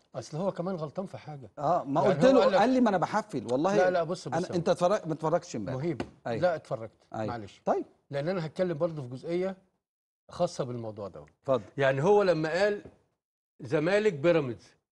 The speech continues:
Speaker 1: طب إزاي زمالك وبيراميدز
Speaker 2: ما أنا
Speaker 1: يبقى
Speaker 2: قلت له
Speaker 1: أول
Speaker 2: كده
Speaker 1: وتاني؟
Speaker 2: امبارح، قلت له كده.
Speaker 1: إزاي؟
Speaker 2: أنا قلت له كده.
Speaker 1: قال لك
Speaker 2: قلت له
Speaker 1: إيه؟
Speaker 2: إزاي؟ قال لي ما أنا كنت بحفل. كده باللفظ، قال لي أنا كنت بحفل.
Speaker 1: ما هو ما ينفعش التحفيل بالشكل ده.
Speaker 2: ما
Speaker 1: يعني
Speaker 2: أنت
Speaker 1: معلش.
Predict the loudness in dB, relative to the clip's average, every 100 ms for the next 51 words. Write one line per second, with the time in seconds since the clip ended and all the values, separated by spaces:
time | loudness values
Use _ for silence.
0 | _ -4 -2 0 2 2 2 0 0 0
1 | 0 4 6 6 6 6 6 6 6 6
2 | 6 4 4 4 2 6 6 6 0 -2
3 | -6 -8 0 2 4 2 2 2 2 2
4 | 2 0 -2 _ -2 0 2 2 0 0
5 | 0 -2 -8 -4 -2 -4 -6 -10 -12 -12
6 | -16 _ -20 _ _ _ _ _ _ _
7 | _ _ _ _ -6 -4 -2 -4 -4 -4
8 | -8 -10 -8 -8 -8 -8 -6 -4 -6 -8
9 | -12 -10 -10 -10 -14 -16 -16 -12 -10 -10
10 | -10 -8 -6 -2 2 4 4 4